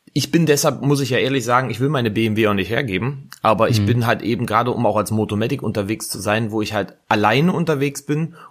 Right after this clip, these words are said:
Speaker 1: und überall
Speaker 2: Mhm.
Speaker 1: hinkommen muss,
Speaker 2: Und
Speaker 1: bin
Speaker 2: mal
Speaker 1: ich
Speaker 2: schnell wo
Speaker 1: dieses
Speaker 2: sein
Speaker 1: Jahr,
Speaker 2: muss, ne?
Speaker 1: ja, auf,
Speaker 2: Ja.
Speaker 1: auf so eine vier fünfziger umgestiegen und ich muss sagen, du merkst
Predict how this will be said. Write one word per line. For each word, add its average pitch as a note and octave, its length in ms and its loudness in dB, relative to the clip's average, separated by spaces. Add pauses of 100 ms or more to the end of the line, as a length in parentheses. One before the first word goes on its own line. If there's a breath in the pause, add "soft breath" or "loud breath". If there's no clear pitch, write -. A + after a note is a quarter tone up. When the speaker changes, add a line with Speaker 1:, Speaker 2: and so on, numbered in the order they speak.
Speaker 1:
und B2+ 240 -2
überall C#3+ 380 4
Speaker 2:
Mhm. D3 60 0
Speaker 1:
hinkommen A2 440 -2
muss, A#2 300 -6 (260 loud breath)
Speaker 2:
Und D#3 100 2
Speaker 1:
bin D3 40 4
Speaker 2:
mal B2+ 60 6
Speaker 1:
ich A#2+ 80 2
Speaker 2:
schnell C3+ 180 4
wo - 40 2
Speaker 1:
dieses C3 140 6
Speaker 2:
sein C3+ 80 4
Speaker 1:
Jahr, C3+ 140 4
Speaker 2:
muss, G#2+ 240 -4
ne? B2 260 -2
Speaker 1:
ja, C3+ 200 2
auf, - 200 0
Speaker 2:
Ja. A#2 220 -4
Speaker 1:
auf A2+ 80 -10
so C3+ 80 -2
eine C3 100 0
vier C3 160 0
fünfziger B2+ 460 2
umgestiegen A2 800 0 (400 loud breath)
und C3 180 2
ich A2 100 0
muss B2 180 2
sagen, B2+ 440 0 (300)
du G#2 320 -4
merkst A#2+ 500 2